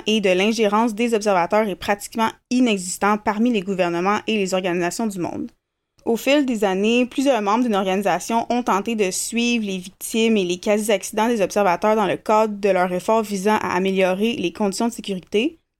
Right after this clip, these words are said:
mais obtenir ne serait-ce que des chiffres de base s'est avéré presque impossible.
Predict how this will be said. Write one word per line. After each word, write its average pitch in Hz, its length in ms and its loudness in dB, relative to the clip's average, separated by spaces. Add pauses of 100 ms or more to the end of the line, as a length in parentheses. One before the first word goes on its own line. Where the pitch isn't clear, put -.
mais 233 380 4
obtenir 254 560 2
ne 196 160 0
serait-ce 240 420 0
que 226 80 0
des 180 220 -2
chiffres - 560 -4
de 190 100 2
base 226 480 2
s'est - 260 -6
avéré 185 320 0
presque - 360 -4
impossible. 208 560 -2